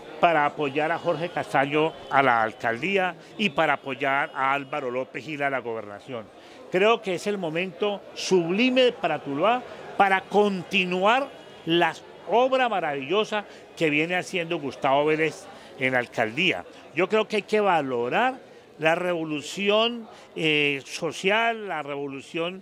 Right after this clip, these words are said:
de infraestructura, de renovación urbana que le ha dado la actual administración. Y se requiere que ese sello de buen gobierno continúe en el próximo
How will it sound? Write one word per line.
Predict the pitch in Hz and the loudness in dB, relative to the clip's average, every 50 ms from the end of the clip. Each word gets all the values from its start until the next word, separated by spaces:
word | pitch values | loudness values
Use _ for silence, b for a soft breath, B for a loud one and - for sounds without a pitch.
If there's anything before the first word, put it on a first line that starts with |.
| B B B B B - | B B B B B -8
de | 143 165 | -4 -4
infraestructura, | 170 165 139 - 165 151 143 - - - 147 135 - - - 220 240 247 247 247 233 | -4 -4 -6 -6 -6 -6 -6 -6 -8 -8 -8 -8 -8 -4 0 0 2 4 4 4 4
de | 202 180 | 4 2
renovación | 160 160 160 165 156 156 151 143 143 143 135 - 175 185 | 2 0 0 -2 0 0 0 0 0 0 0 0 0 0
urbana | 190 202 196 190 196 180 196 233 240 240 240 233 233 B B B B B B | 2 2 2 2 2 4 4 2 4 4 0 -2 -2 B B B B B B
que | - 156 151 | -2 0 2
le | 147 151 | 2 4
ha | 160 170 175 | 4 4 4
dado | 190 202 196 | 2 2 2
la | 175 147 | 0 0
actual | 139 139 - - - - 196 214 202 | -2 -2 -6 -6 0 4 4 4 4
administración. | 196 196 175 170 156 143 127 - - 131 120 - 165 160 139 113 B B B B | 2 -2 -4 -6 -8 -8 -8 -6 -6 -8 -6 -4 -4 -4 -4 -4 B B B B
Y | B 175 | B -2
se | 160 - 190 185 | 0 2 2 4
requiere | 170 170 175 170 160 - - 226 240 247 254 247 240 B B B B B B B - | 4 4 2 2 2 0 2 4 4 4 4 0 0 B B B B B B B -6
que | - 185 180 190 | -2 0 2 2
ese | 180 - - 240 214 | 2 2 2 2 2
sello | - - - - 247 233 214 165 135 110 92 85 - - B B B B B B B B B - | 0 -2 0 2 2 2 0 -2 -6 -10 -10 -10 -16 -20 B B B B B B B B B -6
de | 135 143 175 | 0 2 2
buen | 170 165 170 202 214 214 214 | 4 4 2 2 0 2 2
gobierno | 208 220 214 226 233 233 233 226 233 233 220 - | 2 2 2 4 2 2 0 0 -4 -6 -6 -4
continúe | - 214 226 220 208 185 - - 190 180 190 202 226 240 | 0 2 2 2 2 -2 -6 -6 -6 -2 0 2 2 2
en | 233 220 | 2 0
el | 202 - | -4 -6
próximo | - - 151 135 123 185 180 170 160 143 | -4 -6 -6 -4 -4 -4 -2 -2 -4 -4